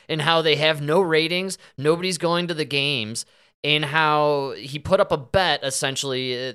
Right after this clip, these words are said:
towards the end of it, uh, saying that he, he would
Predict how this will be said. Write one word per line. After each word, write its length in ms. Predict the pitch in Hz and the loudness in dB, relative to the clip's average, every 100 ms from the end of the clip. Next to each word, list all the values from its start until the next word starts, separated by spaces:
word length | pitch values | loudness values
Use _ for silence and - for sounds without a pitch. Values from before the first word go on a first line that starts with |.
| - | -8
towards 280 | 139 143 127 | -4 -4 -2
the 100 | 135 | -2
end 100 | 143 | -2
of 120 | 117 | 0
it, 240 | 110 110 _ _ _ _ _ _ _ _ _ _ 127 | -2 -4 _ _ _ _ _ _ _ _ _ _ -4
uh, 520 | 123 123 120 117 117 | 2 4 4 2 0
saying 600 | - 151 147 143 143 139 | -2 0 2 2 0 -2
that 440 | 135 127 127 120 _ _ _ _ | 0 2 2 0 _ _ _ _
he, 280 | - 170 151 | -10 -10 -8
he 220 | 165 170 185 | -8 -6 -2
would 300 | 185 139 | -4 -4